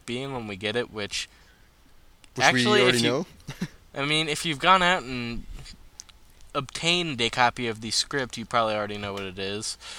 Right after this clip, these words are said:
Speaker 1: And it's not like anybody's going to go, be going to this movie for the plot. Even us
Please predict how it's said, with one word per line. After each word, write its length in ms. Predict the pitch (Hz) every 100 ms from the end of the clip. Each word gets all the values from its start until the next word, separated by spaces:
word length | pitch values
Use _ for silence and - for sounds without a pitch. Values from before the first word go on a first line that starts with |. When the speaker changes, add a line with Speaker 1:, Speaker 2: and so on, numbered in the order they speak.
| - - -
Speaker 1:
And 260 | 120 120
it's 180 | 107 -
not 160 | 202 175
like 180 | 190 170
anybody's 460 | 170 160 160 143
going 220 | - 143
to 100 | 131
go, 140 | 135 135
be 160 | 135
going 240 | 135 131 120
to 100 | 139
this 200 | 123 120
movie 340 | 127 110 113
for 220 | - 123
the 160 | 104 104
plot. 440 | - - 117 190 -
Even 300 | 135 131 139
us 260 | 113 113